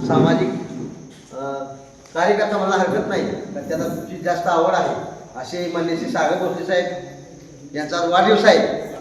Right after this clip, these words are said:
ते महाराजा हॉटेलचे मालक तसेच आनंद ट्रेडिंग कंपनीचे मालक सुद्धा आहेत, परंतु नेहमी ते अनाथ शाळा असतील,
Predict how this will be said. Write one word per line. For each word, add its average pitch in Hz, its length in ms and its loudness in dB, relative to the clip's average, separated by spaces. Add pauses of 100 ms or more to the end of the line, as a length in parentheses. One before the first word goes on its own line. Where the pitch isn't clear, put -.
(140)
ते 180 160 0
महाराजा 170 460 2
हॉटेलचे 185 360 -4
मालक 170 280 2
तसेच 170 400 -4
आनंद 180 300 0
ट्रेडिंग 196 280 0
कंपनीचे 180 400 -2
मालक 175 260 4
सुद्धा - 220 2
आहेत, 165 260 4 (440)
परंतु 202 600 -2 (120)
नेहमी 180 260 2
ते 220 420 4 (1600)
अनाथ 170 220 2 (100)
शाळा 190 160 6
असतील, 202 540 2